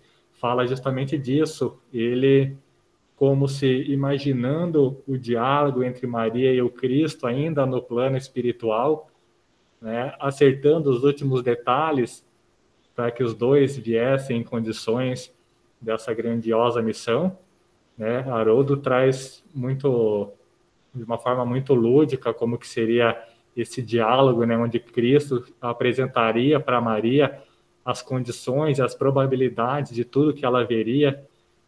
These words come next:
né, apresentando pra ela que a probabilidade maior é de que ela fosse ver o filho ser crucificado, né, a probabilidade maior de acontecer de todos aqueles fiéis companheiros e servidores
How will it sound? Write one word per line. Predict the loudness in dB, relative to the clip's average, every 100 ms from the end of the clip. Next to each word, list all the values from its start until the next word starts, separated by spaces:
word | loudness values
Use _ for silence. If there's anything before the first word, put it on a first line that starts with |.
| _ -8
né, | -4
apresentando | -2 0 0 -2 0 0
pra | 2 0 2
ela | 2 2
que | 0 -4
a |
probabilidade | -4 -2 -2 0 0 0 2 0 0
maior | 0 0 0 0 -2 -2 -8 -10
é | -10
de | -10
que | -6
ela | -2 -2
fosse | -4 -8 -6 -6
ver | -2 2
o | 2
filho | 0 -4 -2 0
ser | 0 -4 -4
crucificado, | -6 -8 -12 -12 -4 -2 0 -2 -8 _ _ _ _ _ _ -16
né, | -14
a |
probabilidade | -8 -6 -4 -4 -4 -4 -2 -2 -2 -4
maior | -2 0 0 0 0 -4 _ _ _ -6
de | -6
acontecer | -4 -8 -6 -6 -6 -2 0 0
de | -4
todos | 0 2 2 0
aqueles | -4 -2 -2 -2 -4
fiéis | -4 2 2 2
companheiros | -4 -6 -4 0 2 4 2 0
e |
servidores | -6 -4 -4 -4 0 2 2 2 0 -4